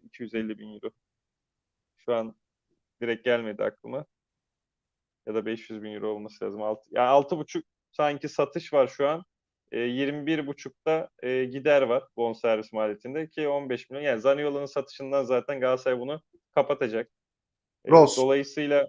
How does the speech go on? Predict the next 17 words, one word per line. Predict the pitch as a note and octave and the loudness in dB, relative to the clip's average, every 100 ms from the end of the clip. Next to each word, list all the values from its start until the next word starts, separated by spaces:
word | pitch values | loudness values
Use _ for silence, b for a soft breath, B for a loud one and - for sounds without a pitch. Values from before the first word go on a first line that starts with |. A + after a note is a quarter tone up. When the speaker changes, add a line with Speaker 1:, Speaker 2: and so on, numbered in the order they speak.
| _ | _
Speaker 2:
Matias | C3 C#3 F3 D#3 D#3 | 2 6 10 10 10
Ross. | C#3 C3+ | 4 6
Speaker 1:
Ha, | C3+ | 8
Ross, | F3 D#3 D3+ | 8 6 6
evet, | D#3+ D#3 - | 4 4 6
evet, | E3+ D#3 C3+ | 8 8 6
Ross'tan, | C#3 D3 - D#3 B2+ | 4 2 4 0 2
Ross'tan | D3 D3 - C#3+ B2+ | 0 0 -2 -4 -2
bir. | A#2 _ _ _ _ _ - | -8 _ _ _ _ _ -6
Dediğin | B2+ A#2+ A2+ | -4 -4 -2
doğru, | B2 A#2 A#2 | 0 0 0
Ross'tan | A#2+ A#2+ - B2 A#2 | -2 -4 -2 -4 -4
bir | G#2+ - - G#2 G#2 | -8 -12 -16 -14 -6
girdi | A2+ G#2+ G#2+ G#2+ | -4 -2 -2 0
var | D3 - _ _ _ _ _ | 0 -2 _ _ _ _ _
o | G#2+ | -12
konuda. | - G#2+ G2+ D3+ F#3+ | -10 -10 -6 0 -2